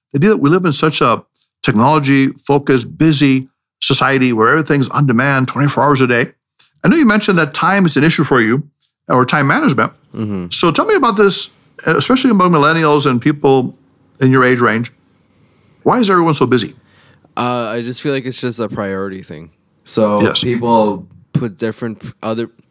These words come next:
Speaker 2: so people put different people on, like, a scale of, like, all right, they're the most you know, priority focus person for me.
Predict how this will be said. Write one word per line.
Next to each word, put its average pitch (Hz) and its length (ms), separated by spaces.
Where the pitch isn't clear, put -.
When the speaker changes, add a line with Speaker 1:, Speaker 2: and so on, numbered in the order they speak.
Speaker 2:
so 107 380
people 135 340
put 113 300
different 120 320
people 113 260
on, 101 180
like, 95 180
a 95 80
scale 98 400
of, 92 100
like, 92 240
all 82 60
right, 90 300
they're 107 160
the 113 80
most 107 420
you 101 120
know, 92 120
priority 101 720
focus 101 400
person 95 540
for - 180
me. 110 320